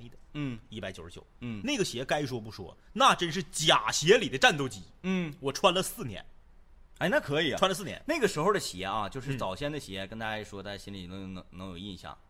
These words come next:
Speaker 2: 尤其是运动鞋。
Speaker 1: 嗯，嗯，嗯。
Speaker 2: 怎么的呢？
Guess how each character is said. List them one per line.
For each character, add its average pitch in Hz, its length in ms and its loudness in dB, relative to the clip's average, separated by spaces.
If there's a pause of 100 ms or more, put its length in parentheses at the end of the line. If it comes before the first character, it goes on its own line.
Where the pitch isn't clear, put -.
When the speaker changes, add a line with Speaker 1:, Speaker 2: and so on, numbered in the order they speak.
(420)
Speaker 2:
尤 151 100 -2
其 156 80 -6
是 135 100 -2
运 135 140 -4
动 107 160 -6
鞋。 73 300 -12
Speaker 1:
嗯， 131 220 -6
嗯， - 80 -12
嗯。 113 80 -12
Speaker 2:
怎 101 140 -10
么 92 140 -12
的 95 100 -8
呢？ 85 140 -12